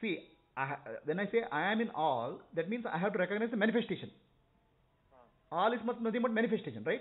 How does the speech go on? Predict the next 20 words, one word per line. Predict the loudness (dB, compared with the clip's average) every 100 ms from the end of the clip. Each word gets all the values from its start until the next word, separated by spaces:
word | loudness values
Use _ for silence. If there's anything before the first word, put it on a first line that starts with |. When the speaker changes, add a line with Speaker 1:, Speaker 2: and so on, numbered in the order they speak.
| 0
Speaker 1:
All | 0
this. | 0 -6 -14 _ _ _ _ _ _
Speaker 2:
Correct, | -8 -8 -12 _
correct. | -16 -16 _ _ 2
Speaker 1:
So | 4 4 2
I | 6 6
am | 4
in | 2
all | 4 6 4 2 0
means | -4 -4 -4
I | 0 4 4 4
am | 0 -6
in | -6 -4 2
all | 4 6 4 2 -2
as | 2 4 4
existence, | 0 2 2 4 2 0 -16 -20 _ _ _ _
astitva. | -2 -2 0 0 0
Speaker 2:
Correct. | -10 -14 _ _ _ -20 -20 -20 _ -20 _ _ _ _ _
Hmm. |
Speaker 1:
Right? | -4